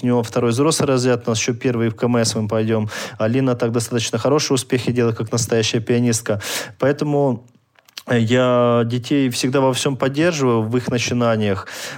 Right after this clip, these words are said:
А, что касается ревности, ну, конечно, да, ревнуют. Если ты кого-то на ручки взял, особенно маленький, там, Машу щас беру,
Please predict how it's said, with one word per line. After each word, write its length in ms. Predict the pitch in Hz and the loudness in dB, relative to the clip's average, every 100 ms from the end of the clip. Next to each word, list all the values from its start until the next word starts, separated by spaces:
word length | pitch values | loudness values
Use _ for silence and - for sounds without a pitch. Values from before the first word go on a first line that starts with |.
| - | -6
А, 600 | 113 107 110 113 110 113 110 | 0 2 2 2 2 -2 -6
что 220 | - 151 | -4 -4
касается 520 | 147 139 160 147 156 | -2 0 0 0 0
ревности, 640 | 151 175 156 127 - - 123 | 0 0 0 -2 -2 0 0
ну, 160 | 151 | 0
конечно, 420 | 160 185 202 - 127 | 0 0 2 0 0
да, 160 | 135 | 2
ревнуют. 380 | 123 120 131 110 | 2 2 0 0
Если 180 | 120 - | -2 -2
ты 80 | 131 | -2
кого-то 320 | 131 127 131 | 0 0 0
на 120 | 131 | 0
ручки 300 | 143 135 139 | 0 0 -2
взял, 240 | 131 156 | 0 2
особенно 420 | 147 - 120 120 120 | 2 0 -2 0 2
маленький, 440 | 120 113 107 107 | 2 0 -2 -2
там, 180 | 117 113 | -2 0
Машу 280 | 120 117 117 | 0 0 -2
щас 220 | 123 117 | -4 -2
беру, 320 | 127 147 160 | 0 2 0